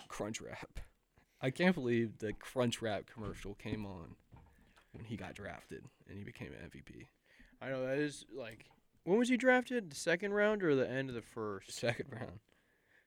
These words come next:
Speaker 2: Second
Speaker 1: He has
Speaker 2: round.
Speaker 1: eleven. Hmm. Five for ten. Hey, K C P, one for one, three points, fifteen minutes.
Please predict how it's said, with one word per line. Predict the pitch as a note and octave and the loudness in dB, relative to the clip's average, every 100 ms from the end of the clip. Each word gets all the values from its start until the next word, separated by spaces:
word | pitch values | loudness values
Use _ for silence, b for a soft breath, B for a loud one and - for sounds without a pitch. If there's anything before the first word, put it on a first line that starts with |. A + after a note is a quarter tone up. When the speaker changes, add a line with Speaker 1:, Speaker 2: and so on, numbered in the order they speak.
| _ | _
Speaker 2:
Second | - C3+ C3 | 2 2 4
Speaker 1:
He | D3 | 0
has | A2+ | 0
Speaker 2:
round. | A2+ | -2
Speaker 1:
eleven. | G#2 G2+ G2+ - _ _ _ _ _ _ - | -2 -4 -8 -16 _ _ _ _ _ _ -18
Hmm. | - - - - _ _ _ _ _ _ _ _ _ _ | -18 -16 -20 -20 _ _ _ _ _ _ _ _ _ _
Five | - - | -16 -14
for | - | -14
ten. | - - - - _ _ _ _ _ _ - | -14 -16 -18 -20 _ _ _ _ _ _ 0
Hey, | A#2+ C#3+ C#3 A2+ G2+ - _ _ _ _ _ _ _ | 12 12 12 12 10 -4 _ _ _ _ _ _ _
K | - A2 | -6 -4
C | - B2+ | -2 0
P, | - C#3+ B2+ G#2 - | 10 12 12 10 0
one | G#2+ A#2 | -2 -2
for | B2 | 4
one, | A#2+ C3 B2+ G#2+ - _ - | 10 12 12 10 4 _ -8
three | A2 | -6
points, | G#2+ B2 A2+ G#2 - - _ _ _ _ _ _ | -2 2 2 2 -6 -14 _ _ _ _ _ _
fifteen | - F#2+ - G#2+ A#2 | -10 -10 -8 -4 0
minutes. | A2+ G2+ - - | 0 -4 -10 -16